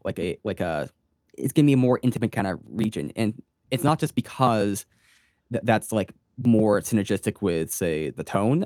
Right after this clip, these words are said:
but it's also because that light, fluffier sound,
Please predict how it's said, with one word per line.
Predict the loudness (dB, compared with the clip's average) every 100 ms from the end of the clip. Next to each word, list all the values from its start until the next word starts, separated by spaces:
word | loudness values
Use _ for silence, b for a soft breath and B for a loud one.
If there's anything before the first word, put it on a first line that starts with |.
| -2
but | 0
it's | 2
also | 0 0
because | -2 0 0 2 -2 -6 b b b b _ 0
that | 2 2 -2
light, | -2 0 0
fluffier | 0 0 2 0 0
sound, | 0 0 0 -2